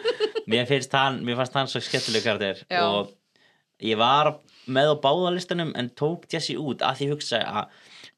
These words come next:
Speaker 2: Jesse's arc er pínu, þú veist, complete. Jú, hann náði náttúrulega ekki
Speaker 1: Mhm.
Speaker 2: dubbinu, sko, en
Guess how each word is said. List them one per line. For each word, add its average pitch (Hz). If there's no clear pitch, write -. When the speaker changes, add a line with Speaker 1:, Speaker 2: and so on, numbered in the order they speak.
Speaker 2:
Jesse's 143
arc -
er 123
pínu, 151
þú -
veist, 139
complete. 151
Jú, 123
hann 110
náði 123
náttúrulega 139
ekki 143
Speaker 1:
Mhm. 190
Speaker 2:
dubbinu, 156
sko, 185
en 127